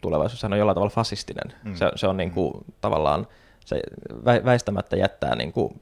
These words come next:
Speaker 1: tavallaan jotkut asi-, ihmiset tai asiat paitsioon. Sitten jos me saadaan laajempi systeeminen näkökulma siihen, ja yleensä ainoastaan se onnistuu ehkä, mä näkisin, kuuntelemaan laajempaa joukkoa ihmisiä, niin
Speaker 2: Mm.
Speaker 1: sit me voidaan ehkä tuoda semmosia tulevaisuuksia, mistä me ymmärretään niitä laajempia,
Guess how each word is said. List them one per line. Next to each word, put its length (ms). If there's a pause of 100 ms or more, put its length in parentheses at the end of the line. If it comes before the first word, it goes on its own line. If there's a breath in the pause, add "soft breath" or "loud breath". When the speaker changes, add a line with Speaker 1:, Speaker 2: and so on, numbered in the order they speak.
Speaker 1:
tavallaan 280
jotkut 280
asi-, 200
ihmiset 340
tai 140
asiat 300
paitsioon. 580 (320)
Sitten 120
jos 100
me 60
saadaan 260
laajempi 280
systeeminen 520
näkökulma 440
siihen, 360 (440 soft breath)
ja 80
yleensä 280
ainoastaan 460
se 80
onnistuu 380
ehkä, 300
mä 120
näkisin, 380
kuuntelemaan 440
laajempaa 300
joukkoa 300
ihmisiä, 380
niin 120
Speaker 2:
Mm. 140 (760)
Speaker 1:
sit 140
me 100
voidaan 280
ehkä 180
tuoda 240
semmosia 400
tulevaisuuksia, 640
mistä 180
me 40
ymmärretään 400
niitä 160
laajempia, 440